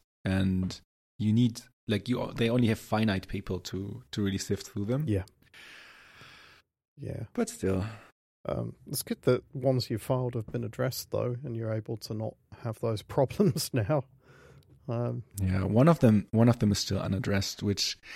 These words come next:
Speaker 1: uh, if that one were <laughs> addressed, like, I would really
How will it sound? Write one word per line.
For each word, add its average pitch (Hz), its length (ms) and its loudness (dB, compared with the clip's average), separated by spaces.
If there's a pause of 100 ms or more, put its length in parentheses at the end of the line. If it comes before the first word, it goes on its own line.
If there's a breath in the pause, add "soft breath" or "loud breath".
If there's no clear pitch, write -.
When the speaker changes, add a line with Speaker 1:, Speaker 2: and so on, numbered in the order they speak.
(420 loud breath)
Speaker 1:
uh, 113 260 6 (920 loud breath)
if 110 140 -2
that 139 180 8
one 156 220 10
were 120 180 12
<laughs> 104 80 10
addressed, - 640 2
like, - 220 6
I 139 80 8
would 123 180 6
really 120 440 8